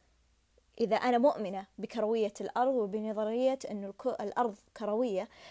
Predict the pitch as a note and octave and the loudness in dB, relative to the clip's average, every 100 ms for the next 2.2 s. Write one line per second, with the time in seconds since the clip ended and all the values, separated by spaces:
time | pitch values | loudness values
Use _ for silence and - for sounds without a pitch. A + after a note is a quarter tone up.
0 | - C4 D4 C#4+ - D#4+ F#4+ F4 A#3 A#3 | -6 -2 0 0 2 6 6 6 2 -4
1 | B3+ A3+ F#3 - _ - G3 F3+ G3 G3+ | -4 -4 -4 -12 _ -16 -14 -6 0 0
2 | F#3 | 0